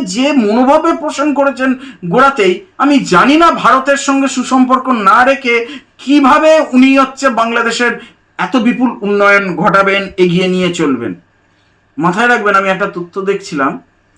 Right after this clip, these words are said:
শেখ হাসিনার দোষ হতে পারে, শেখ হাসিনা বিদায় নেওয়ার সময়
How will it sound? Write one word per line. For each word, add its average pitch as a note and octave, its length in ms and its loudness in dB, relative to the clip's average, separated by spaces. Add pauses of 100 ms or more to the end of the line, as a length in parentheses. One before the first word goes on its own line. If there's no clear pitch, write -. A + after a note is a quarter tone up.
(380)
শেখ G3 200 -8
হাসিনার G3+ 380 -2
দোষ F#3 240 -4
হতে E3 220 -4
পারে, C#3+ 160 -2 (480)
শেখ E3 200 -8
হাসিনা F3+ 320 -4
বিদায় E3+ 440 0
নেওয়ার E3+ 280 0 (100)
সময় D#3 320 0